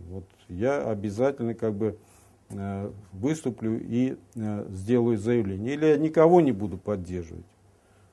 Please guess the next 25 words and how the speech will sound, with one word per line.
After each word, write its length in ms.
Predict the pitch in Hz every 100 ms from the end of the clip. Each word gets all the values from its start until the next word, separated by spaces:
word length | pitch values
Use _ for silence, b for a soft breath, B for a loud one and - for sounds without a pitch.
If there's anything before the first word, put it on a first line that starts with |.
| b -
Вот. 260 | 92 85 82 _ _ _ _ _
Если 340 | 101 101 110 107 - _ _ -
как 200 | 120 104
вот 160 | 101
будет 320 | 92 98 107 - -
ситуация 520 | 107 123 107 - 101
строиться, 500 | 95 - 151 165 - -
там 140 | 117 104
вот 160 | 95
по, 260 | - 98 92 b b b b _
э, 420 | - 95 95 90 90 - b b _ -
демократическому 1040 | 98 117 117 - 120 117 175 170 - 135 131
процессу, 640 | - 131 127 135 123 113
там 260 | 117 110 104
вот 80 | 95 _ _ _ _
подготовки, 640 | - 90 95 - 160 160 - -
проведения, 600 | 107 107 110 147 147 120
там 220 | 107 95
по 160 | 101
регистрации, 840 | 98 101 98 - 131 151 156 143 135 b b b b b -
или 200 | 170 208
поддержу 640 | - 151 135 123 160 180
одного 380 | 135 110 117 143
из 100 | 147
кандидатов. 640 | - 123 104 87 80 -